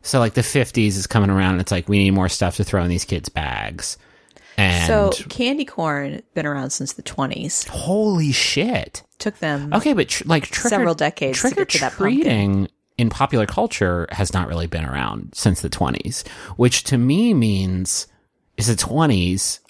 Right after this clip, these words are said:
Speaker 1: Oc-, All Saints Eve or whatever rolls around, and folks are like, "We need something to eat." This was not, like, a, a dispensing mechanism. This was like, "I wanna eat this waxy corn."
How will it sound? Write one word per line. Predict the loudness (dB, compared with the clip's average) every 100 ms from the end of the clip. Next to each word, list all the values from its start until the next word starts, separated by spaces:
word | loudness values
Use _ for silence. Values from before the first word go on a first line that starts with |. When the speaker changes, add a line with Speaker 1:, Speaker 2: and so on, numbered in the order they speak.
| -2
Speaker 1:
Oc-, | 0 2 2
All | 2 2
Saints | 2 2 2 -4 -10
Eve | -14 -12 -10 -8 -4 0 2 4
or | 4
whatever | 2 0 2 2
rolls | 2 0
around, | 0 0 0 0 0 0
and | 2
folks | 0 0 0
are |
like, | 0 -4 0
"We | 2
need | 2
something | 2 2 2
to | 2
eat." | 2 2 0 -14 -20 -2
This | 0 0
was | 0
not, | 2 2
like, | 0 0
a, | 2 2 -2 -2
a | -2
dispensing | 0 -2 0 2 2 2 0 -2 -6 _ _ -20 -6 0
mechanism. | 0 0 0 0 0
This | 2
was | 2
like, | 2 -2 0
"I | 2
wanna | 4 2
eat | 0 2
this | 0 2
waxy | 0 0 -2
corn." | 0 2 2 0 -6